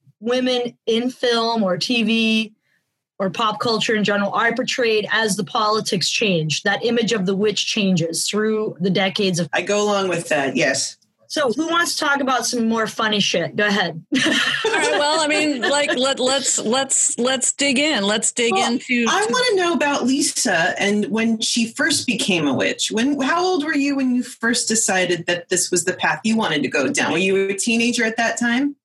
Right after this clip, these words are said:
Speaker 2: as a
Speaker 3: Um,
Speaker 2: resident witch?
Speaker 3: I, i-, it's hard, it's hard to, to, to s-, I mean, I have always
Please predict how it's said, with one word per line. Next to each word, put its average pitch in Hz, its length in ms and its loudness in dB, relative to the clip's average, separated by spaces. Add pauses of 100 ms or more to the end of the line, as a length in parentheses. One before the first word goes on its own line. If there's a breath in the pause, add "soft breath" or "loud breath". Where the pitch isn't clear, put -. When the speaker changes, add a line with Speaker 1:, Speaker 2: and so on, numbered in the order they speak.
Speaker 2:
as 359 180 2
a 392 60 2
Speaker 3:
Um, 202 100 -2
Speaker 2:
resident 220 380 0
witch? 214 420 0 (1400 loud breath)
Speaker 3:
I, 349 240 2
i-, 277 80 -2
it's 294 460 0
hard, 349 420 0
it's 269 260 0
hard 330 340 0
to, 269 340 -2
to, 220 160 -2
to 240 160 -4
s-, - 120 0
I - 100 2
mean, 254 180 2
I 262 220 0
have 294 180 -2
always 262 680 0